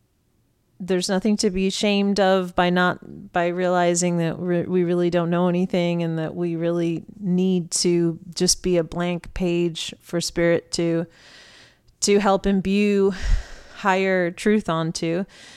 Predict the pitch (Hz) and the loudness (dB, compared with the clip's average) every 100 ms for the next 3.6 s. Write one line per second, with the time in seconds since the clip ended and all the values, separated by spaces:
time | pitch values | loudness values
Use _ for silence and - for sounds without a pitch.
0 | - _ - 190 190 185 180 175 - 190 | -20 _ -4 0 2 2 0 -2 -6 -4
1 | 185 175 190 - 190 208 202 180 185 190 | 0 0 0 0 -2 0 0 0 0 -2
2 | 165 180 175 180 180 175 175 185 190 180 | -4 -2 -2 -2 -2 -4 -4 -2 0 -2
3 | - - 185 180 175 | -4 -6 -4 -2 -2